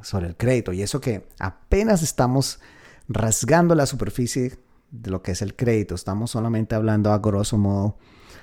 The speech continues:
en términos generales, de, de lo importante que es el crédito y las, y las facetas que, que, que,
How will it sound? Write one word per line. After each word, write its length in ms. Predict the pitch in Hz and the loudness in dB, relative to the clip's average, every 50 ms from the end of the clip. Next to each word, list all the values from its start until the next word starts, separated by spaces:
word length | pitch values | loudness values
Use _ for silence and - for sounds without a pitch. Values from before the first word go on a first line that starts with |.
| - - | -20 -14
en 240 | - - 107 98 95 | -8 -4 -2 -2 -2
términos 500 | - - 104 101 104 107 107 107 113 - | 0 0 0 2 2 2 2 0 0 0
generales, 760 | - 127 117 107 92 90 92 98 101 98 104 - - - - - - - - - - _ _ _ - - - - | 0 0 0 0 0 0 0 0 0 -2 -4 -4 -6 -8 -12 -18 -20 -20 -20 -20 -20 _ _ _ -20 -18 -12 -6
de, 420 | 101 95 90 87 85 82 80 78 - - - - _ _ - - - - - - | -4 -2 -2 -2 -2 -6 -8 -10 -12 -18 -20 -20 _ _ -20 -20 -20 -20 -14 -6
de 160 | - 92 90 | -4 -4 -2
lo 100 | 92 95 | -2 -2
importante 520 | 92 - - 90 - - 90 90 - 110 | -2 -2 -4 -4 -2 -2 -2 -2 -4 -6
que 80 | - 101 | -6 -6
es 40 | 101 | -6
el 120 | 92 - | -6 -6
crédito 480 | - 110 107 101 101 98 95 92 - 95 | -4 -2 -2 0 0 0 -2 -2 -2 -4
y 60 | 87 | -4
las, 420 | 85 82 78 - - - - - - | -4 -6 -10 -12 -12 -14 -16 -14 -12
y 120 | - - | -10 -8
las 160 | 92 78 - - | -8 -8 -8 -6
facetas 500 | - 87 82 - 104 92 - 98 95 - | -4 -4 -2 -2 -4 -4 -4 -4 -6 -6
que, 240 | - 87 76 - - - _ _ - - - - - - _ _ | -8 -10 -10 -10 -14 -20 _ _ -20 -20 -20 -20 -20 -20 _ _
que, 200 | - - 85 85 - - | -8 -8 -8 -8 -8 -6
que, 440 | - 95 92 90 87 87 87 87 | -4 -4 -2 -2 -2 -4 -6 -6